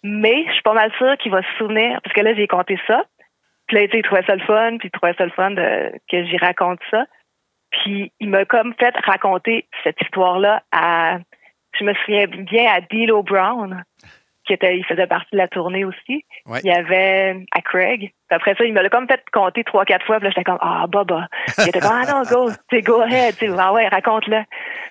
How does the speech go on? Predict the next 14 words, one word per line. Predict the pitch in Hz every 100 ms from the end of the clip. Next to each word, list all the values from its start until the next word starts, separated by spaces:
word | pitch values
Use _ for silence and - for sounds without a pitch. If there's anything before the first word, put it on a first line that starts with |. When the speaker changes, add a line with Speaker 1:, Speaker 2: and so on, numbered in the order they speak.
| -
Speaker 1:
Fait | -
que |
là, | 196
je | 214
le | 208
racontais, | 214 226 202 190 208 226
mais | 233 190
c'était, | - - - - 190
j'ai | 190
l'impression | 190 196 202 - 240
qu'il | 247 190 180
va | 185 196
s'en | 180 180 175
souvenir. | 175 170 -